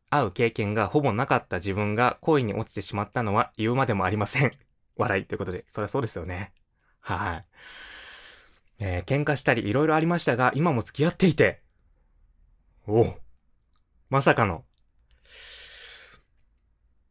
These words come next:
はあ、いいですね。今も付き合っていて、一緒に暮らしています。ということで。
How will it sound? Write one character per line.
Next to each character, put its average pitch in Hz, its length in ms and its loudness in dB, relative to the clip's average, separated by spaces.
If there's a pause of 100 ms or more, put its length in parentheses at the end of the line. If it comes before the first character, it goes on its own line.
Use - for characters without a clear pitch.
(120)
は - 160 -8
あ、 - 760 -10
い 104 100 -4
い 95 40 -2
で 90 60 -4
す - 100 -6
ね。 87 160 -2 (760)
今 135 180 4
も 110 120 2
付 - 160 0
き 139 40 4
合 151 40 2
っ - 60 -6
て 143 100 2
い 107 80 0
て、 - 200 -6 (340)
一 110 80 -2
緒 - 180 2
に 139 140 2
暮 120 180 0
ら 110 40 2
し - 100 -2
て 117 80 0
い 104 80 0
ま 95 140 0
す。 - 160 -4
と 95 80 -8
い - 20 -6
う - 20 -6
こ 95 80 -10
と 90 80 -6
で。 85 140 -14